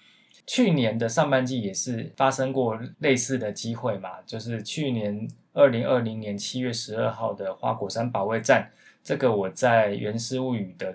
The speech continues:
第二集，那个时候因为刚好开始停赛，所以我就把那一场拿出来回顾哦。那没想到过了一年，隔了一年之后的上半季，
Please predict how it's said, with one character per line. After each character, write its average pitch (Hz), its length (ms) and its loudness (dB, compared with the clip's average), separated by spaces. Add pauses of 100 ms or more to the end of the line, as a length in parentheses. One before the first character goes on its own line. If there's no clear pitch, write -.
第 139 160 2
二 113 140 4
集， 95 380 -12 (180)
那 135 100 -2
个 127 80 2
时 123 120 -2
候 120 100 2
因 131 140 0
为 117 80 0
刚 113 180 0
好 95 320 -2
开 113 140 -2
始 98 320 -6
停 101 200 -8
赛， 104 280 -2
所 - 120 -12
以 107 60 -4
我 95 80 -4
就 95 480 -6
把 95 340 -4
那 107 120 -2
一 - 20 0
场 104 160 -6
拿 92 80 -12
出 104 140 -8
来 95 60 -4
回 95 180 -12
顾 101 260 -8
哦。 98 160 0 (480)
那 123 160 4
没 117 100 2
想 117 160 0
到 120 140 2
过 117 160 2
了 113 80 0
一 143 140 -4
年， 98 340 0 (140)
隔 120 160 0
了 123 100 6
一 139 80 2
年 117 180 0
之 117 160 -6
后 120 160 0
的 107 120 -2
上 120 180 -2
半 117 140 2
季， 110 260 -6